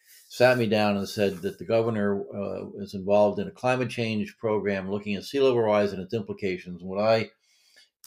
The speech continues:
be interested in getting involved? And I said, "Well, yeah, sure, I'd be dumb not to." And he said, "All right, meeting's tomorrow. You gotta go to D C and become part of this."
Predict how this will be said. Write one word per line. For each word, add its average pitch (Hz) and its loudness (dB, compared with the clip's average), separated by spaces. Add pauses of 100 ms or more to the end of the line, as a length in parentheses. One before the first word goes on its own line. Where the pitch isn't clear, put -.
(100)
be 113 2
interested 110 -2
in 101 0
getting 98 -2
involved? 107 0
And 90 -6
I 90 -6
said, - -12
"Well, 95 -6
yeah, 120 -4
sure, 101 -4
I'd 90 -4
be 82 -18 (240)
dumb 202 -2
not 113 -2
to." 92 -4
And - -8 (1400)
he 110 -2
said, 131 2
"All 135 8
right, 113 6
meeting's 120 0
tomorrow. 113 2
You 107 0
gotta 107 0
go 104 0
to 95 0
D 98 -2
C 95 -4
and 90 -6
become 90 -10
part 90 -6
of - -12
this." - -18